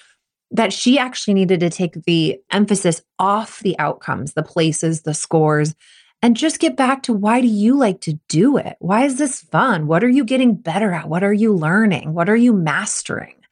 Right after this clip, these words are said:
What are you excited about?" Those internal motivators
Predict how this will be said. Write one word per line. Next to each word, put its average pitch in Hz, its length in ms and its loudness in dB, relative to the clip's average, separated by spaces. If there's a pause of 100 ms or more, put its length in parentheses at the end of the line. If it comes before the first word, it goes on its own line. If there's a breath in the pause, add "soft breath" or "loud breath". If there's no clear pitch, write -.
(340 loud breath)
What 180 160 2
are 220 60 4
you 226 160 4
excited 226 600 -2
about?" 170 380 -2
Those 240 440 4 (140)
internal 226 680 0
motivators 190 920 0